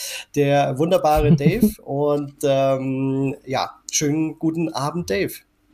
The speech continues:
Speaker 2: Ja, schönen guten Abend, Paul. Und, äh, ganz, ganz lieben Gruß im quasi fast meine alte Heimat. Äh, da zähl ich, da zähl ich auch Düsseldorf immer ganz gerne dazu, weil, naja, ich war ja bei euch quasi am meisten bei den Stammtischen,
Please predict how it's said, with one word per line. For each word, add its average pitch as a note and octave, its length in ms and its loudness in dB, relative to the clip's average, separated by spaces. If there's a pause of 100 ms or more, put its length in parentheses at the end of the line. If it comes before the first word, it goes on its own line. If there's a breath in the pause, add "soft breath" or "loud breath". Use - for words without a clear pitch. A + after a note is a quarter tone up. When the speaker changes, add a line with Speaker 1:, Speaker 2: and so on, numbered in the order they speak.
(1160)
Speaker 2:
Ja, B2+ 420 4
schönen B2 240 4
guten A#2+ 120 6
Abend, A#2+ 320 2
Paul. C#3 340 4
Und, A#2+ 380 4
äh, G#2+ 260 4 (320)
ganz, C3+ 260 0
ganz B2+ 220 2
lieben B2+ 240 6
Gruß C3 400 6
im A#2 340 6 (220 loud breath)
quasi D#3 400 4
fast E3 260 -2
meine B2+ 180 2
alte A#2 280 2
Heimat. C3 460 2 (440 loud breath)
Äh, A2 160 6
da G#2+ 160 4
zähl A#2 200 4
ich, A2+ 200 -4
da A2 180 2
zähl - 340 4
ich F#3+ 60 4
auch C#3+ 80 4
Düsseldorf C#3+ 460 4
immer C3 160 2
ganz B2 160 2
gerne B2 180 4
dazu, A2+ 320 2
weil, A2+ 220 4
naja, A2+ 220 4
ich G#2+ 120 0
war A#2 100 2
ja A#2 100 4
bei A2+ 120 2
euch G2+ 240 0
quasi A2 280 2
am G#2+ 80 2
meisten A2 300 2
bei A2+ 100 2
den A2 120 2
Stammtischen, D#3 680 0